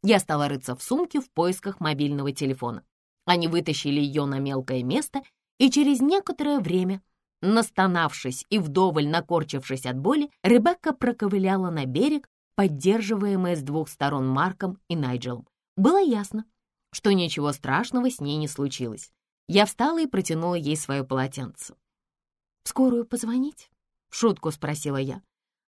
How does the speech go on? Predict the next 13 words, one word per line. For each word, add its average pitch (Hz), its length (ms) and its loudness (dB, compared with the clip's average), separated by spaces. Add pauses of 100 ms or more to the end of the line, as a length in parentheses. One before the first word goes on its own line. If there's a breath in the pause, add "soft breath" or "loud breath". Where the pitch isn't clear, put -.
«Да, - 280 4 (420)
да!» 214 340 6 (880)
Все 202 320 0
собрались 147 540 -2
вокруг 131 340 -4
Ребекки 262 500 -2 (380 soft breath)
и 370 300 4
осматривали 208 800 0
ее 160 300 0
пострадавшую 139 760 -4
ногу. 127 320 -6 (200 soft breath)
Как 415 220 6
выяснилось, 240 640 0